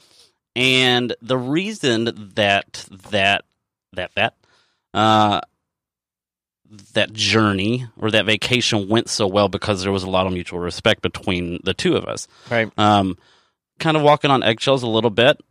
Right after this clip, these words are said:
Speaker 1: at first, but once we got to know each other, we knew what our boundaries were, and boundaries are a huge part of respect.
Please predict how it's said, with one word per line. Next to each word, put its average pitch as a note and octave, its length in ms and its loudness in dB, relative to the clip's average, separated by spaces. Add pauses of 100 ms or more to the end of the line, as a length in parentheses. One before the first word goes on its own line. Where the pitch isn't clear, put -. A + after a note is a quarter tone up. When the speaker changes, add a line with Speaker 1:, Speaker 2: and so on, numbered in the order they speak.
(180)
Speaker 1:
at - 180 -6
first, G#2+ 520 -2
but F#2+ 100 0
once G#2+ 160 0
we A2 80 -2
got G#2 140 2
to G#2+ 80 -4
know G2+ 200 0
each G2 140 -4
other, G2+ 160 0
we G#2 120 0
knew G2 360 -2
what F#2 260 -2
our F#2 100 -2
boundaries F2+ 560 -6
were, F#2 200 -2
and A2 140 0
boundaries F2 340 -6
are F2+ 120 -8
a F2 40 -8
huge F2 340 -14
part F2 220 -8
of E2+ 80 -10
respect. - 640 -4